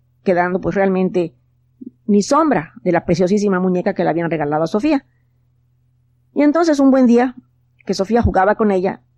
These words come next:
la quiso subir a un árbol para que aprendiera y hici-, hiciera ejercicio y se pusiera fuerte, la muñeca se cayó y se partió en mil pedazos. Pero ya para entonces Sofía ya no lloró tanto porque realmente la muñeca,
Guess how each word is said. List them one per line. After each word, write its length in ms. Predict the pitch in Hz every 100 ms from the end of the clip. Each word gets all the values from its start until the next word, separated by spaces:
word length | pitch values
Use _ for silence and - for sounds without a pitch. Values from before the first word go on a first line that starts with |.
| _
la 100 | 208
quiso 220 | 240 247
subir 260 | 233 214 220
a 60 |
un 100 | 220
árbol 420 | 220 220 226 247 - _ _
para 160 | 165 160
que 80 | -
aprendiera 480 | 160 180 185 202 190
y 80 |
hici-, 240 | 156 151 151
hiciera 260 | 185 214
ejercicio 440 | 202 190 180 214 190
y 20 |
se 100 | 170
pusiera 320 | - 185 208
fuerte, 400 | 214 226 - 247 - _ _ -
la 140 | 180
muñeca 300 | 190 214 233
se 120 | 233
cayó 440 | 247 240 240 - _ _
y 60 |
se 100 | 190
partió 280 | 190 - 180
en 60 | 165
mil 120 | 156
pedazos. 480 | - - - - - _ _ _ -
Pero 120 | 294
ya 120 | 349
para 160 | 359 269
entonces 320 | 254 269 262
Sofía 260 | 240 262
ya 160 | 233 233
no 60 | 233
lloró 240 | 226 240
tanto 320 | 294 320 233
porque 200 | 175 165
realmente 460 | 185 202 196 185 196
la 100 | 175
muñeca, 460 | 170 180 - 190